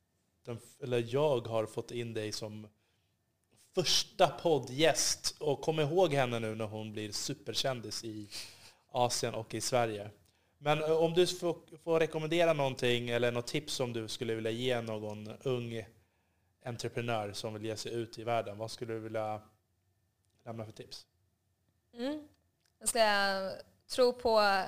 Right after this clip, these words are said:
Speaker 2: dig själv. Var orädd. Eh, ta risker och bara kör,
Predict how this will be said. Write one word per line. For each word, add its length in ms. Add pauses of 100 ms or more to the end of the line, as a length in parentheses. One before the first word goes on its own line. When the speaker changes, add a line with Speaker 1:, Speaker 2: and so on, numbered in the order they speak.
(140)
Speaker 2:
dig 180
själv. 460 (720)
Var 320
orädd. 600 (760)
Eh, 400 (260)
ta 260
risker 580 (300)
och 100
bara 240
kör, 320